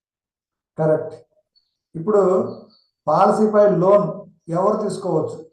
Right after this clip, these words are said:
ఏజెంటా, నామినీనా, పాలసీదారుడా? నేను పాలసీదారుడు, సి అంటున్నా. ఎస్, రైట్. ముప్పై రెండు,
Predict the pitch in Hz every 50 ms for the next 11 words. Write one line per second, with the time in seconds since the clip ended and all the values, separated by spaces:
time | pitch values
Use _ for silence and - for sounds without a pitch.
0 | - 165 160 180 190 196 196 190 185 - 196 202 196 185 165 170 180 185 180 185
1 | 180 180 185 196 202 - 175 175 175 170 165 175 160 156 151 - - 135 135 -
2 | - - _ _ _ _ _ _ 247 220 156 156 156 - - 156 160 165 170 -
3 | 190 190 180 175 165 165 165 165 160 151 - - 196 196 185 160 - - - -
4 | - - - - _ _ _ _ _ _ _ _ _ _ _ _ _ _ _ _
5 | _ _ _ _ _ _ _ _ _ _ _ _ _ _ _ _ _ _ _ _
6 | _ _ _ _ _ _ _ _ _ _ _ _ _ _ _ _ _ _ _ _
7 | _ _ _ _ _ _ _ _ _ _ _ _ _ _ _ _ _ _ _ _
8 | _ _ _ _ _ _ _ _ _ _ _ _ _ - 156 147 147 139 117 -
9 | - 151 147 147 151 151 151 - - - - _ _ _ _ _ _ _ _ -
10 | - 156 156 202 196 202 196 180 165 160 143 120 - - - -